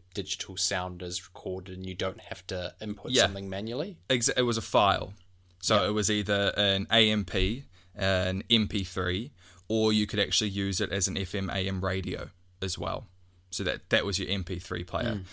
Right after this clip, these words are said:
Speaker 2: And you're right, it literally was just a small little device that did have a screen on it.
Speaker 1: Yeah, and that must have
Speaker 2: Yeah.
Speaker 1: been, like, t-, early two thousands,
Speaker 2: It was
Speaker 1: right?
Speaker 2: actually late nineties.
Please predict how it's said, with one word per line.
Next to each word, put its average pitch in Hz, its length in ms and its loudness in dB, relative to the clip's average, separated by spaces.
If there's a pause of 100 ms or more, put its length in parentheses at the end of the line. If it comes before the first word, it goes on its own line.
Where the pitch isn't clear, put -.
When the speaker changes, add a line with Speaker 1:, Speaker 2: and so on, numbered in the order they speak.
(120)
Speaker 2:
And 113 140 4
you're 113 100 6
right, 113 240 10
it 101 160 0
literally 107 360 0
was 98 400 2
just - 300 2
a 92 60 0
small 104 460 2
little 98 200 0
device 98 440 0
that 90 240 -2
did 104 160 0
have 92 180 -2
a 92 60 -6
screen - 440 -2
on - 140 -6
it. - 240 -14 (400)
Speaker 1:
Yeah, 110 380 -4
and 123 120 -2
that 160 60 4
must 170 180 2
have 104 60 0
Speaker 2:
Yeah. - 60 4
Speaker 1:
been, 104 160 0
like, - 340 -6 (1040)
t-, - 400 -6
early 110 320 -2
two 95 220 -4
thousands, 101 840 -6
Speaker 2:
It - 60 -14 (180)
was 98 140 4
Speaker 1:
right? 113 60 6
Speaker 2:
actually 113 240 2
late 110 280 4
nineties. - 600 -2